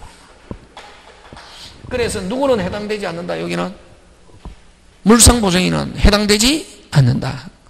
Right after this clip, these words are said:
실행당해도 설정자와 물상보증인은 해당되지 않는다.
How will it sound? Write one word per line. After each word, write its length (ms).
실행당해도 880
설정자와 760
물상보증인은 920
해당되지 600
않는다. 320